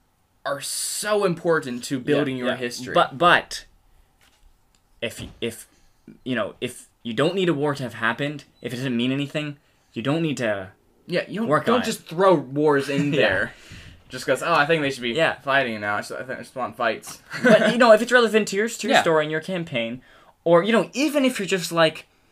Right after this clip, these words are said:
Speaker 2: "I think there should be a war in history," whatever, start going off on it, start writing about
Speaker 1: Mm-hmm.
Speaker 2: it, and see if it sparks anything, any ideas or whatever. They're like, "Okay, that probably means that nowadays
Speaker 1: Mm-hmm.
Speaker 2: these two nations are at odds,
Speaker 1: Mm-hmm.
Speaker 2: or this part of the world is now dangerous,"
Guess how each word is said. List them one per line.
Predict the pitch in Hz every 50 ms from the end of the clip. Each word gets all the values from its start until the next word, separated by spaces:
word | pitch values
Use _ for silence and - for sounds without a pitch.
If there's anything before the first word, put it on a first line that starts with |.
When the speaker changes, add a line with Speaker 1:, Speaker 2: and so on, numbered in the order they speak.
| _ _ _ _
Speaker 2:
"I | - 139
think | - - 220 214
there | 196 175
should | - - 147 127
be | 113 120
a | 110 101
war | 101 104 98 95
in | 92
history," | 101 101 90 - - 95 92
whatever, | 85 82 85 95 - - _ _ _ _ _ _ _ _ _ _ _ _ _ -
start | - - 147 185 180
going | 202 180 175 165
off | 151 139 135 131 117
on | 104 101 95
it, | 98 104 - - -
start | - 143 147 135
writing | 127 139 143 135 131 120
about | 110 104 101 95 98 101
Speaker 1:
Mm-hmm. | 110
Speaker 2:
it, | - -
and | 120 120 117
see | - - - 196 214
if | 202 -
it | 185 -
sparks | - - - - - - 160 165 165 165 - - - - - _ _ _ -
anything, | 151 151 165 170 165 - 185 185 190 190 170 - - -
any | 156 165 156 147
ideas | 139 131 123 139 147 147 143
or | 156
whatever. | 156 156 160 160
They're | 156 139
like, | 120 113 - -
"Okay, | 196 170 175 139
that | 147 165 165 165
probably | - - 147 139
means | 139 135 120
that | 127 110
nowadays | 110 117 139 165 165 143 117 107 104 104 107 - - - - - - -
Speaker 1:
Mm-hmm. | 127 131 127 120 107
Speaker 2:
these | 143 180 190 175 160 -
two | - 160 147
nations | 139 131 120 117 - 131 123 120 110
are | 113 107 107
at | 107 -
odds, | - 151 135 117 104 98 82 - -
Speaker 1:
Mm-hmm. | 113 127 123 110 87 - -
Speaker 2:
or | - 135 127 113
this | 107 113 143 180 180 170
part | - - - 143 135
of | 120
the | 127 117
world | 110 117 117 113 110 110
is | 110 110
now | 110 104 104
dangerous," | 104 117 117 123 120 107 101 92 85 - - -